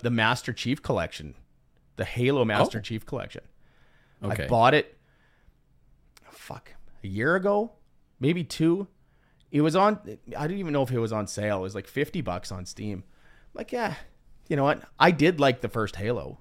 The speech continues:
Speaker 1: You know, it was a good
Speaker 2: Oh,
Speaker 1: game.
Speaker 2: yeah.
Speaker 1: Um, I played it for, like, twenty minutes, if that.
Speaker 2: Really?
Speaker 1: Yeah.
Speaker 2: Really?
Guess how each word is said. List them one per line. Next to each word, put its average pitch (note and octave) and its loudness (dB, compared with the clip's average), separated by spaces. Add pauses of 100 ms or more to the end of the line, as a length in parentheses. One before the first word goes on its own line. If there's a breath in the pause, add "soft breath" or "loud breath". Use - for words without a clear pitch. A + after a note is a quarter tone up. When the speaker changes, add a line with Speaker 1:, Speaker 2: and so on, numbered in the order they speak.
(680)
Speaker 1:
You A2+ 0
know, A2 4
it C3+ 4
was B2+ 2
a A2+ -6
good G2 -2
Speaker 2:
Oh, G#3 4
Speaker 1:
game. C#4 2
Speaker 2:
yeah. - -4 (1000 soft breath)
Speaker 1:
Um, A#2+ -2 (1300)
I - -14
played A2+ -8
it B2 -12
for, A2+ -12
like, G#2 -8
twenty G#2+ -8
minutes, D3+ -10 (880)
if - -2
that. - -8
Speaker 2:
Really? B2 0
Speaker 1:
Yeah. C4+ 2
Speaker 2:
Really? D#4+ 0